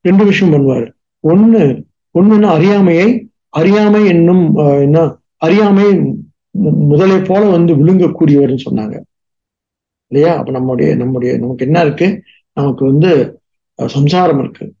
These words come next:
அதுவும், ஆ, எப்படிப்பட்ட அறியாமை, எப்படிப்பட்ட அஜ்ஞானம் சொன்னா, சம்சாரம் என்ற விளைவை ஏற்படுத்தக்கூடிய அஜ்ஞானத்தை முதலை போல் விழுங்குபவர், வ-,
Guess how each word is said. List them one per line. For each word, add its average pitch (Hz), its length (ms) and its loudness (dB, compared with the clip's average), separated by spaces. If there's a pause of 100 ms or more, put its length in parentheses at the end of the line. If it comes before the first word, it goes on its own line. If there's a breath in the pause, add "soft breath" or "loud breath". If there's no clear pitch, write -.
(320)
அதுவும், 151 500 0
ஆ, 120 60 -4
எப்படிப்பட்ட 151 720 -2
அறியாமை, 156 440 2
எப்படிப்பட்ட 151 460 -2
அஜ்ஞானம் 156 380 0
சொன்னா, 170 580 0 (1400 soft breath)
சம்சாரம் 185 760 0
என்ற 165 120 2
விளைவை 180 480 2
ஏற்படுத்தக்கூடிய 185 840 0
அஜ்ஞானத்தை 170 1160 0 (440)
முதலை 170 360 2
போல் 185 360 2
விழுங்குபவர், 151 760 2 (180)
வ-, 147 180 -2